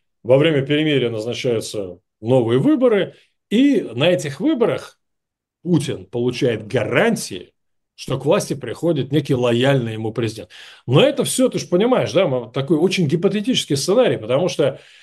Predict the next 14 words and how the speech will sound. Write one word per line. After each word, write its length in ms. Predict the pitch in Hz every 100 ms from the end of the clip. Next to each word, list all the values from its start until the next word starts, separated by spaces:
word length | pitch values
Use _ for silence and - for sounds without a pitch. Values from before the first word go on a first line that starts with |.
| _ _
и 140 | 196 247
Зеленский, 920 | 233 233 175 143 139 - 135 117 113 -
э, 500 | 120 110 110 110 101
при 120 | -
том, 220 | 139 147 131
что 200 | - 123
он, 80 |
конечно, 380 | 117 131 127 -
явно 300 | 117 160 117
в 60 | -
состоянии 480 | - - 123 113 113
полного 460 | - 151 117 110
офигевания 640 | 107 - 117 131 120 104 101
от, 340 | 104 107 -